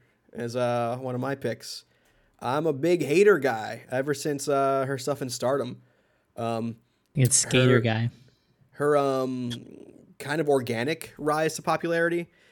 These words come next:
Speaker 1: 'cause she hasn't changed her character. She's still kind of a shit heel. Um,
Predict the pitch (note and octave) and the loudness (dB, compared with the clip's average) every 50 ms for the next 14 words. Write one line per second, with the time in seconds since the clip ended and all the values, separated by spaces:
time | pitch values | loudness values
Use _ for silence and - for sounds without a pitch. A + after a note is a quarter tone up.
0 | _ - - D#3 - - F#3+ F3 D#3 - - - F#3+ G#3 G#3+ D#3+ C#3 - E3+ D#3 | _ -4 -2 -2 0 0 -4 -6 -6 -6 -2 0 2 2 2 0 -2 -2 -2 -2
1 | C3+ - C3+ - C3 B2+ A#2 A#2+ B2 - - - - B2 A#2+ A#2+ - - F#3+ G3+ | -4 -6 -6 -2 -2 -2 -2 -4 -8 -14 -14 -12 -10 -10 -10 -8 -6 -2 -2 -2
2 | F3 C#3+ - D3+ C#3+ C3+ B2 G#2+ A2 - - C3+ A#2 - - B2 A#2+ A2 B2+ - | -2 -2 -2 -2 -2 -2 -4 -6 -6 -4 -4 -4 -4 -4 -6 -6 -6 -6 -6 -10
3 | - _ _ _ _ _ _ _ _ _ _ - - G#2+ G2+ - - - - - | -12 _ _ _ _ _ _ _ _ _ _ -14 -12 -10 -10 -10 -12 -12 -14 -16